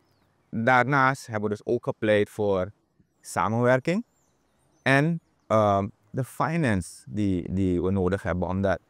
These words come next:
wanneer je land hebt met bos, en dat heb je dus in de meeste ontwikkelingslanden, heb je dus, eh, dat we minder economische activiteiten hebben kunnen ontplooien in de afgelopen decennia. Eh, en we willen, willen niet gaan kiezen tussen,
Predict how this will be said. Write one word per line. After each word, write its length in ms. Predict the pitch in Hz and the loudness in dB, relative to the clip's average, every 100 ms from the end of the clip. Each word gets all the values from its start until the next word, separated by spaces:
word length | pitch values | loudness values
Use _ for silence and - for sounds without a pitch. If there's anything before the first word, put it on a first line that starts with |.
| _ _ - | _ _ -4
wanneer 260 | 120 139 | 0 2
je 80 | 151 | 4
land 200 | 143 131 | 4 2
hebt 160 | 131 110 | 0 0
met 240 | 110 95 | 0 2
bos, 460 | 113 104 113 - - _ _ _ _ | 4 4 0 -10 -20 _ _ _ _
en 140 | - 107 | -6 -4
dat 100 | 101 | -2
heb 120 | 110 | 0
je 60 | |
dus 120 | 107 101 | -2 0
in 80 | |
de 80 | 104 | -2
meeste 400 | 101 104 98 107 | 0 0 -2 -6
ontwikkelingslanden, 920 | 101 101 120 104 101 107 110 92 87 - _ _ _ _ | -6 -4 -4 -4 -4 -4 -2 -4 -6 -12 _ _ _ _
heb 140 | - 123 | -4 2
je 80 | 123 | 4
dus, 380 | 120 117 - - _ - | 4 2 -6 -20 _ 0
eh, 560 | 110 110 104 101 - 117 - _ | 2 4 4 2 -2 -10 -20 _
dat 340 | 101 113 107 | -2 0 2
we 160 | 110 104 | 0 2
minder 360 | 113 127 135 | 0 2 0
economische 500 | 110 - 110 107 104 | 0 -2 -2 0 -2
activiteiten 680 | - - 107 113 101 98 98 | -6 -8 -8 -4 0 0 0
hebben 340 | 98 95 98 | -2 -2 -2
kunnen 240 | - 101 101 | -2 -4 -4
ontplooien 600 | 98 104 113 110 98 90 | -6 -4 0 2 2 0
in 120 | 92 | -4
de 80 | 92 | -4
afgelopen 760 | 95 - 95 95 92 92 92 | -6 -4 -4 -2 -2 -4 -2
decennia. 540 | 92 110 113 104 98 - _ _ _ _ _ _ _ | -2 0 0 0 -2 -6 _ _ _ _ _ _ _
Eh, 440 | - 113 107 101 101 - | 0 2 4 4 0 0
en 120 | 143 | 2
we 180 | 147 147 | 6 8
willen, 280 | 139 131 | 6 4
willen 260 | 120 123 117 | 2 2 2
niet 280 | 143 139 - _ _ _ - - - _ _ | 0 -4 -12 _ _ _ -20 -20 -20 _ _
gaan 220 | - 160 | -4 0
kiezen 260 | 160 151 | 2 2
tussen, 380 | 135 120 123 107 | 2 4 2 0